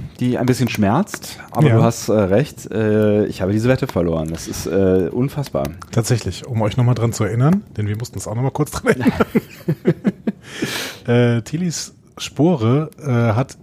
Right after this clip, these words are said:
Speaker 2: glaub ich, sogar schon in der dritten Folge von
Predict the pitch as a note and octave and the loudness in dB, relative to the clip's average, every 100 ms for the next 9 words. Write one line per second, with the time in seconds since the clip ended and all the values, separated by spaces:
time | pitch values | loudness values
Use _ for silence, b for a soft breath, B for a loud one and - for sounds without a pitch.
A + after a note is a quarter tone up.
0 | - - - A#2+ D3+ - B2 A2+ B2 B2 | -20 -8 0 0 0 -6 -4 -2 0 -2
1 | - C#3+ C#3 A#2+ A#2 G#2 G#2+ - A2+ - | -4 -2 -2 -2 -2 -2 -2 -2 0 0
2 | - G#3 - - D3+ D#3 F#3 F3 - - | 4 2 2 0 2 2 -2 -4 -8 -4
3 | D3+ D3+ | -2 -2